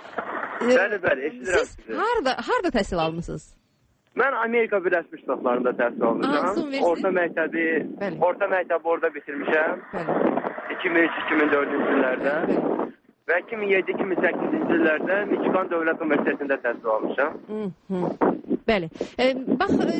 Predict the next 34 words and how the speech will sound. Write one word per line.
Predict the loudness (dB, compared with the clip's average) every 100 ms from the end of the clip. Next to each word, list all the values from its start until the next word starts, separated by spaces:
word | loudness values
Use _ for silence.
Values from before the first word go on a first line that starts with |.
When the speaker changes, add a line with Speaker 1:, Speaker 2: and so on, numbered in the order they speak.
| -4 -4 -4 0
Speaker 1:
bilirsiniz, | 2 4 4 2 2 0
bilirsən | 0 0 2 2
ki, | 2
bir | 2 2
neçə | -2 -2 -2
ildir | -2 -2
ki, | 0
Azərbaycanın | 0 0 0 2 2 2 0
təhsil | -2 -2 -4
sistemi | -6 -2 0 0
Bologna | 2 2 2 2 2
prosesinə | 2 2 0 0 0
tərəf | 2 4 2 0
gedir. | 2 2 2 -2 -2 -16 -8
Bir | 0 2
neçə | 2 0
ildir | 0 0
bizdə | 0 0
tətbiq | 2 0 2 2
olunmağa | 4 2 2
başlayıb. | 2 -2 -2 -6 -6 -10
Ruslan, | -2 2 4
sən | 4 2
nə, | 2 0 2
nə, | 2 2
nə, | 4 2 0
e, | 0 0 0 -2 -4 -2 -4 -4 -2 -2 -4
fikirləşirsən? | 0 2 2 -2 0 2 2 -2 -2 -2
Bunun | 4 6 6
axırı | 2 0
necə | 0 0 2
olacaq? | 0 0 -2 -6
A, | -2 0
a, | 2